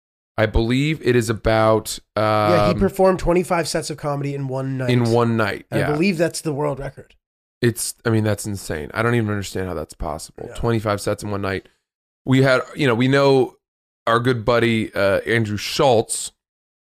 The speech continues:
Speaker 1: had a, a great comedy album come out that was called Four four one, um, which was four sets, four clubs, one night, true New York, while Aaron Berg did twenty-five.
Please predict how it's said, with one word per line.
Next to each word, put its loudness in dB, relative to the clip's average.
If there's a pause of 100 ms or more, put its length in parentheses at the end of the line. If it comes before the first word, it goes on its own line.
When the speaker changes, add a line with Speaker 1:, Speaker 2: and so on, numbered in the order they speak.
(100)
Speaker 1:
had 2
a, 0 (100)
a 0
great 0 (260)
comedy 0
album 0
come -8
out -4
that -6
was -8
called -6
Four 0
four 0
one, -2 (480)
um, 2
which -2
was -2
four 0
sets, -2
four 0
clubs, -4
one -2
night, -4
true 0
New 0
York, -2
while -2
Aaron 0
Berg -4
did -10
twenty-five. -4